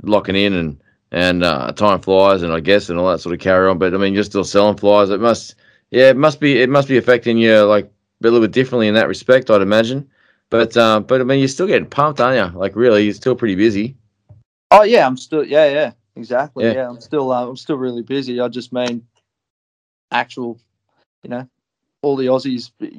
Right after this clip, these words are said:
Speaker 2: going to Christmas Island, pl-, you know, all these sorts of places. No one,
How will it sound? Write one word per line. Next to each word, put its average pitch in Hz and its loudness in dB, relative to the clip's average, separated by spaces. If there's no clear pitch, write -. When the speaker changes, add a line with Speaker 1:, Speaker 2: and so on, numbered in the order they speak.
Speaker 2:
going 123 0
to 117 -2
Christmas 143 -6
Island, 117 0
pl-, 120 -6
you 127 -10
know, 123 -4
all 139 -4
these 123 -4
sorts 120 -8
of - -20
places. 117 -4
No 131 -4
one, 127 -6